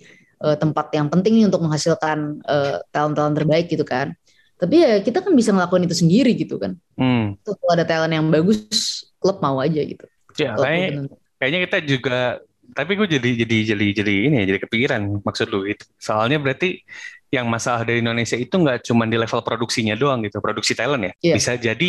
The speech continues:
Speaker 2: yang, bisa jadi salah satu masalah karena, karena, karena lo sebut scouting, bisa jadi kita juga tidak, tidak terlalu baik untuk memasarkan talent-talent itu gitu. Kayak jadi, jadi klub,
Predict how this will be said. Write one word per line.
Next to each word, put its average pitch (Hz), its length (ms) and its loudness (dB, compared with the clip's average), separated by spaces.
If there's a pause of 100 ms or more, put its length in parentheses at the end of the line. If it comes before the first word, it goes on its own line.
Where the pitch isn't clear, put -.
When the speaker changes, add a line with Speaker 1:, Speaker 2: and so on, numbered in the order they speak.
Speaker 2:
yang, 139 240 2 (160)
bisa 139 240 0
jadi 139 240 0
salah 180 240 0
satu - 160 -4
masalah 156 320 -2
karena, 135 160 -6
karena, - 480 -6
karena 117 320 -4
lo 113 160 0
sebut 117 240 -4
scouting, 151 640 -2
bisa 131 160 0
jadi 143 240 0
kita 247 160 0
juga 165 240 0
tidak, 131 400 -4
tidak 135 320 -2
terlalu 131 320 0
baik 139 160 -2
untuk 143 160 -6
memasarkan 127 640 -2
talent-talent 123 480 0
itu 165 160 0
gitu. 120 240 -2
Kayak 120 240 0
jadi, 123 400 -2
jadi 131 240 -2
klub, 123 240 -4